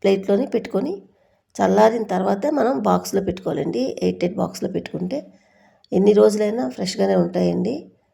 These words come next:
చూసారు కదా, ఇలా మొత్తం అరిసెలను తయారు చేశాను. ఇవి మీకు పైన మె-, మరీ మెత్తగా ఉండవండి. పైన పొర క్రిస్పీగా ఉంటుంది, లోపల చలిబిడి వేగిపోయిన తర్వాత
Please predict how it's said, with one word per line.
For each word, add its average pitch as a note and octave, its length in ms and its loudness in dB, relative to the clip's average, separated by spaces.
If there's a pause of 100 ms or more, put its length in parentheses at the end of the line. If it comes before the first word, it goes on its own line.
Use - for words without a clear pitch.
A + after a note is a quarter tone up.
(400)
చూసారు G3+ 280 -2
కదా, F#3+ 360 -4
ఇలా A3 200 -2
మొత్తం G3+ 280 -2
అరిసెలను F#3+ 360 2
తయారు F3 360 0
చేశాను. - 300 -8 (1160)
ఇవి A#3+ 580 2
మీకు A3 460 4
పైన A#3 260 4 (760)
మె-, D3 140 4
మరీ G3+ 280 4
మెత్తగా A3 440 2
ఉండవండి. F#3+ 480 2 (920)
పైన A#3+ 340 2 (280)
పొర G3+ 140 2 (680)
క్రిస్పీగా A3 500 2
ఉంటుంది, G3+ 300 0
లోపల G#3 480 0 (520)
చలిబిడి G#3 500 0 (180)
వేగిపోయిన F#3 420 4
తర్వాత F#3 320 0